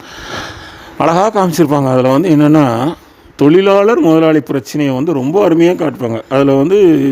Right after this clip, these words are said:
சிவாஜி கணேசன் வந்து ஒரு யூனியன் லீடர் மாதிரி. யூனியன் லீடர் மாதிரின்னா,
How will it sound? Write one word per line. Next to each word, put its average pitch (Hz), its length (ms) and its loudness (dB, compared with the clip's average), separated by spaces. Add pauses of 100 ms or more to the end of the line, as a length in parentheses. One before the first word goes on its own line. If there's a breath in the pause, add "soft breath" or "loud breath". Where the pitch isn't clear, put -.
சிவாஜி 196 300 0
கணேசன் 156 340 0
வந்து 151 380 -6 (580 loud breath)
ஒரு 196 280 4
யூனியன் 190 360 2
லீடர் 151 300 0
மாதிரி. 131 300 -6 (760)
யூனியன் 175 320 2
லீடர் 170 260 2
மாதிரின்னா, 165 760 2